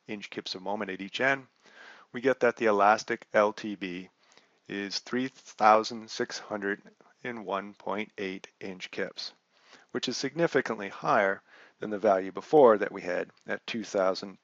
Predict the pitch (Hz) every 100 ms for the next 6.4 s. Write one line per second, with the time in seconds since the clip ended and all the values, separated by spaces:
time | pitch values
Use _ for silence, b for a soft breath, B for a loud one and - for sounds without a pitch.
0 | _ - 117 95 90 - - - - 85
1 | 95 87 85 - 90 - 113 98 87 -
2 | _ b b b b b 113 113 123 110
3 | 104 175 185 107 - 95 90 - - _
4 | b b b 95 107 104 107 104 101 104
5 | 107 _ - 110 - 110 104 - 92 90
6 | 87 - 92 90